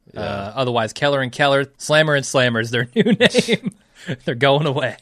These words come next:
Speaker 1: I mean, there could be, I don't know, there could be some ways they can, 'cause it does seem like a lot of these, you know, Meslomaya commercials or transvaginal mesh. If you or anyone you loved has had transvaginal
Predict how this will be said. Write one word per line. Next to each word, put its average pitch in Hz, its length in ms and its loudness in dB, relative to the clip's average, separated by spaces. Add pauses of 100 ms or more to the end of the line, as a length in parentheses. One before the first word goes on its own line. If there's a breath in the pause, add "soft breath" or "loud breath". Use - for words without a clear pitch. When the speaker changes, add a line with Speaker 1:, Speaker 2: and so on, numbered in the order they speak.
Speaker 1:
I 180 40 -2
mean, 180 140 -6
there 220 140 0
could 208 260 -6
be, 139 200 -4
I 131 80 2
don't 131 120 -4
know, 123 160 -4
there 95 120 -6
could 120 160 -12
be 113 100 -10
some 101 160 -12
ways 95 280 -8
they 90 120 -10
can, 82 460 -14
'cause 123 240 -12
it 127 60 -10
does 180 180 -4
seem 160 120 -8
like 131 160 -4
a 110 40 -2
lot 107 380 0
of 95 140 -8
these, 90 640 -12 (580)
you 98 100 -12
know, 92 160 -8
Meslomaya 92 1400 -6
commercials 87 760 -10
or 78 60 -14
transvaginal 90 920 -8
mesh. 87 360 -8
If 82 100 -18
you 123 260 -6
or 107 160 -6
anyone 110 360 -8
you 107 120 -8
loved 95 380 -4
has 87 140 -10
had 92 200 -8
transvaginal 98 760 -6